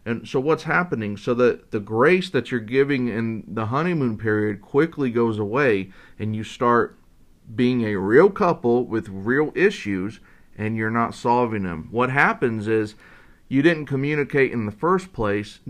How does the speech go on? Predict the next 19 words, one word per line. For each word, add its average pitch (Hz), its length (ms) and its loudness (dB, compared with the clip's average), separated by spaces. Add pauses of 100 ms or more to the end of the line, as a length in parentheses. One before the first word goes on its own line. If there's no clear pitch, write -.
during 131 340 2
that 113 220 -4
grace 120 380 0
period, 98 420 -4
during 120 200 0
that 113 160 -4
honeymoon. 123 480 -4
You 170 180 -4
are 113 120 2
two 175 340 -4
people 175 640 -6 (720)
coming 175 340 0
together, 135 480 0
living 156 480 4
together. 87 600 -6 (720)
Uh, 113 420 -2
after 175 320 4
you're 151 200 2
married, 123 640 0